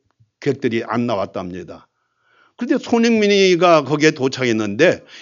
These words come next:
일 킬로에, 일 킬로에, 어, 사람들이 <laughs> 가득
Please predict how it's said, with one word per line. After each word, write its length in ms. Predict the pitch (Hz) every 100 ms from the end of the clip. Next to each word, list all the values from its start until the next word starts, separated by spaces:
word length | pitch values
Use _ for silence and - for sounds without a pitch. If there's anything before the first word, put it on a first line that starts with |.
| -
일 240 | 226 254
킬로에, 640 | 262 - 220 214 196 131 - -
일 240 | 196 226 202
킬로에, 640 | 226 175 180 165 143 120 _ _ 143
어, 640 | 123 104 101 95 92 92 - _ _
사람들이 760 | - 196 196 175 160 147 117 - -
<laughs> 320 | 127 170 151
가득 400 | 156 131 110